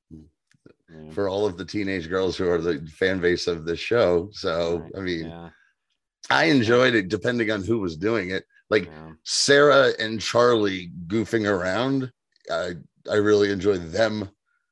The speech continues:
Speaker 1: uh, in these little
Speaker 2: Yeah.
Speaker 1: conversations. So, and Zari,
Speaker 2: Yeah.
Speaker 1: it, I think it's
Speaker 2: Yeah.
Speaker 1: fun. I think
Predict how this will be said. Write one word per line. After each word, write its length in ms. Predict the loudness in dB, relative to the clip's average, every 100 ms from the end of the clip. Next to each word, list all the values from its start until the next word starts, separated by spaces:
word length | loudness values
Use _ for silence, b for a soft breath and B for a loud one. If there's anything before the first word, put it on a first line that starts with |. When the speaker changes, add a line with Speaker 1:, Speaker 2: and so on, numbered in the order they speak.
| _
Speaker 1:
uh, 300 | -6 -4 -4 -6
in 80 | -8
these 160 | -6 -4
little 160 | -4
Speaker 2:
Yeah. 60 | -2
Speaker 1:
conversations. 920 | -4 -4 -6 -6 -6 -4 -6 -8 -10 -6
So, 420 | -2 -2 -2 -10 _ _ _ _ -20 0
and 140 | 0 2
Zari, 440 | 0 0 -4 -6 -8 -10
Speaker 2:
Yeah. 80 | -10
Speaker 1:
it, 100 | -8
I 60 | -8
think 180 | -8 -8
it's 80 | -6
Speaker 2:
Yeah. 100 | -6
Speaker 1:
fun. 120 | -6
I 40 | -8
think 160 | -14